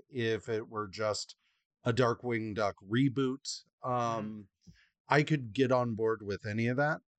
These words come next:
Speaker 1: Um, I would love to see more comics that are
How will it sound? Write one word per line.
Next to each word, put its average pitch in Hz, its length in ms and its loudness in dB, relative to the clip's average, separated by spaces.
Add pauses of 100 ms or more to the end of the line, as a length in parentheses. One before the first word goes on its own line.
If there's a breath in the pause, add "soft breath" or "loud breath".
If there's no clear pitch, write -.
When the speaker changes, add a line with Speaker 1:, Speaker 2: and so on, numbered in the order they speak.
Speaker 1:
Um, 107 460 0
I 110 140 0
would 107 180 0
love 107 240 -2
to 117 120 -4
see 120 240 0
more 110 240 -2
comics 110 600 -6
that 110 160 2
are 101 400 -2